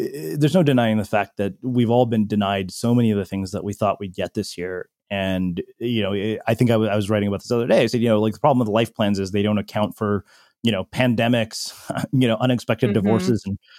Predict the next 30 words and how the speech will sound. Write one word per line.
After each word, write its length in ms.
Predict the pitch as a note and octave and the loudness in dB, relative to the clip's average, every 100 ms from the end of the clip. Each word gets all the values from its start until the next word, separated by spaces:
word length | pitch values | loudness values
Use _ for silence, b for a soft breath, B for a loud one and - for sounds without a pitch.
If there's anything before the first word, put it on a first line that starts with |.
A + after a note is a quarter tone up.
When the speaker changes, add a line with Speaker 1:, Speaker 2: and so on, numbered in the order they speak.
| B - | B 0
Speaker 1:
all 160 | B2+ | 2
these 180 | C3 A#2+ | 4 2
other 160 | A#2+ A2 | 2 2
things 300 | F#3 C#3 A#2+ | 4 4 2
that 120 | A#2 | 0
you 80 | C#3 | -2
just 200 | D3 - | 0 -2
have 200 | B2 C3+ - | 0 -2 0
absolutely 440 | B2 C3 - B2+ A#2 | -2 -2 0 0 0
no 120 | G#2 | -2
control 460 | G#2 G#2 - F#4 | -4 -4 -2 2
over. 340 | A2 G#2 G2+ G#2 _ _ _ - | 2 2 -4 -6 _ _ _ 0
And 400 | C3 A#2+ A2+ - | 2 4 2 -2
so 480 | - C#3 B2+ A#2 A2+ _ - | 0 4 6 6 2 _ -12
the 260 | C3+ C#3+ | -2 0
problem 320 | C3 C4+ C4+ | 4 4 4
with, 120 | C#3 B2 | 4 2
with 300 | A#2+ A#2+ - | 4 4 4
the 80 | A#2 | 0
way 340 | G#2 B2+ C#3 | 4 4 4
that 160 | A#2+ A#2 | 4 2
many 160 | A#2 | 0
people 240 | A2+ G#2 G#2 | 0 0 2
go 140 | G#2 | 2
about 260 | G2+ G2 - | 2 0 -2
some 180 | G#2+ | -2
goals 380 | G#2 D#3+ C#3 A2 | 2 4 2 0
is 180 | - A#2+ | -4 -2
they 120 | B2 | 0
basically 960 | C3 E3+ G#3+ - F#3+ - A#2+ A2+ A2+ | 0 2 0 0 -4 0 2 2 2